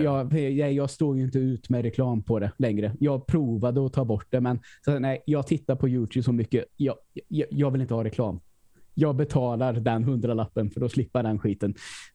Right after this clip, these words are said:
Speaker 1: Så <laughs> har jag känt. Nej, men just, men, men tänk så här då.
Speaker 2: Du borde vara en perfekt försökskanin till folk som utbildar sig till säljare av något slag.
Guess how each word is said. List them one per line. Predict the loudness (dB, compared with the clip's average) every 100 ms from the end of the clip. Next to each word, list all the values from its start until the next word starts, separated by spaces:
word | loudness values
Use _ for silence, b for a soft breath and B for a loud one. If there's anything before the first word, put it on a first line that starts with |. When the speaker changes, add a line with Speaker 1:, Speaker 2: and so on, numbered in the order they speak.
| _
Speaker 1:
Så | -2 2 2
<laughs> | 2 0
har | 2 2
jag | 2 0
känt. | 0 -2 -6 -18 B B B B B _ _ _ _ _ b b b b b _ -2
Nej, | 0
men | 2 2
just, | 0 -2
men, | -2 -2 0
men | 0
tänk | 0 0
så | 0
här | 0 2 0
då. | 0 -2
Speaker 2:
Du | -2 0 0
borde | 2 0 2
vara | 0
en | 0
perfekt | 0 -2 -2 -2 -2 -2 -10 -10 -2
försökskanin | 0 0 -2 -2 -2 0 2 0 -2 0
till | 0 0
folk | 0 -2 -2
som | -2 0
utbildar | 0 0 0 0 0 0
sig | -2
till | -2 -2 -2
säljare | 0 0 0 0 0
av | 0
något | -2 -2 -2
slag. | -2 -2 -6